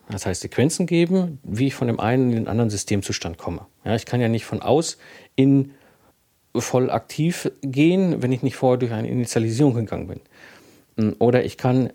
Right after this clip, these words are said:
ähm, auch nicht von aus in einen Sleep-Mode gehen, weil ich muss ja erstmal initialisieren und dann aktiv sein und dann in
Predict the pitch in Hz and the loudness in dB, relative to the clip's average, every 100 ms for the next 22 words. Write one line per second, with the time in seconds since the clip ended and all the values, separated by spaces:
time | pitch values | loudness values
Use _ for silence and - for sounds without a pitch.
0 | - 104 95 76 - - 120 113 - 117 | -6 -4 -4 -6 -8 -4 -4 -4 -4 0
1 | 156 147 135 - 127 120 107 - 151 196 | 2 2 0 0 0 2 -2 0 2 4
2 | 156 131 110 104 92 98 127 - 95 90 | 2 2 0 0 0 -2 -2 -2 -2 0
3 | 113 123 107 107 - 98 95 104 147 175 | 0 -2 -2 -2 -2 -4 -2 2 2 2
4 | 113 107 95 - - - 151 - 156 156 | 0 -4 -4 -6 -8 -2 -2 0 0 2
5 | 113 113 113 123 - 113 107 | 0 2 2 2 -2 -4 -4